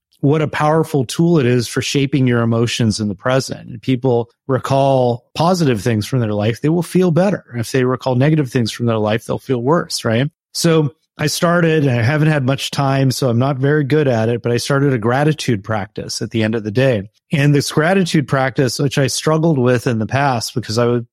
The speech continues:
be thinking, "Yes, there's so many good things that are happening to me, but it's just,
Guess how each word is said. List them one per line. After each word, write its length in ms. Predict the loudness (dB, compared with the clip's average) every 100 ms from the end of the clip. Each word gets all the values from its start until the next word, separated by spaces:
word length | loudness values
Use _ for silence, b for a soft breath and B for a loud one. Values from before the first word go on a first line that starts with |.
| -4
be 120 | -2
thinking, 500 | 0 0 0 -2 -4 _
"Yes, 460 | -2 0 0 -4 -4
there's 240 | -4 -2
so 180 | 0 2
many 180 | 2 2
good 220 | 0 0
things 240 | 0 0
that 80 | 0
are 100 | 0
happening 360 | 0 -2 -2 -4
to 80 | -4
me, 100 | -4
but 160 | -4
it's 140 | -6 -4
just, 180 | -4